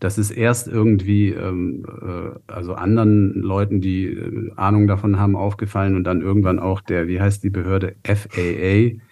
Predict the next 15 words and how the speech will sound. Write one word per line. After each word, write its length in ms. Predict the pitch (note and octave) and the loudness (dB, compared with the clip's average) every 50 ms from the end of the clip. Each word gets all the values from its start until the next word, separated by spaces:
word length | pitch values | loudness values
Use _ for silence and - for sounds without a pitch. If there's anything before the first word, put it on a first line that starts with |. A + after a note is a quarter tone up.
| _ _ _ _ _ _ - | _ _ _ _ _ _ -4
der, 300 | F#2 F2 F2 E2 D2+ E2+ | -2 0 0 0 -2 -2
der 300 | F2 F2 E2 E2+ E2 - | -2 -2 -2 -2 -2 -2
U-S-Luftfahrtbehörde. 1400 | F#2 - - G2 G2+ G2+ - G#2 A2 A2 - - - G#2+ A2 A2+ G#2+ G#2 G2 G2 G2+ G#2 G#2 G#2 G2 G2 G2+ G2+ - _ _ _ _ _ _ _ _ _ _ _ _ _ _ _ _ | -2 -2 0 -2 -2 0 0 0 0 0 -2 -2 0 0 0 0 0 0 2 4 4 4 4 4 2 2 0 -2 -6 _ _ _ _ _ _ _ _ _ _ _ _ _ _ _ _
Und, 480 | - - G2 F#2+ F#2 F#2 F#2 F2+ - - | -2 2 4 4 4 4 2 0 -2 -4
ähm, 440 | - G2 F#2+ F2+ F2+ F2 E2+ E2+ F#2 - _ _ _ _ _ _ _ _ _ _ _ _ _ _ _ _ _ _ _ _ _ - | -4 -2 0 0 0 0 -2 -4 -6 -10 _ _ _ _ _ _ _ _ _ _ _ _ _ _ _ _ _ _ _ _ _ -12
und, 580 | - - G#2 F#2 F2+ F2 E2+ E2 - - G2 | -6 -4 -2 0 0 0 0 -2 -6 -8 -8
äh, 280 | F2+ F#2 F#2 F2+ E2 D#2+ - | -6 -6 -6 -6 -6 -6 -8
dann 540 | G2+ G2+ G2+ F#2 F2+ F#2 F#2+ F#2 D2 - - - | -6 -4 -2 0 0 2 0 0 -2 -4 -6 -8
haben 200 | - - G#2+ G#2+ | -2 2 2 4
sie 320 | G2+ G2 G2 F#2+ F#2 D2 | 4 4 2 2 0 0
halt 200 | F#2 F#2+ G2 G2 | -2 0 0 0
auch 180 | F#2 F#2+ F#2 - | 0 -2 -4 -2
gegen 180 | - G2 G2 G2 | 0 0 2 2
ihn 140 | F#2 G2 | 2 2
ermittelt. 540 | F#2+ F2+ F#2+ G#2+ A2 - C#3 C3+ C3+ - - | 2 2 2 0 2 2 0 0 0 -2 -8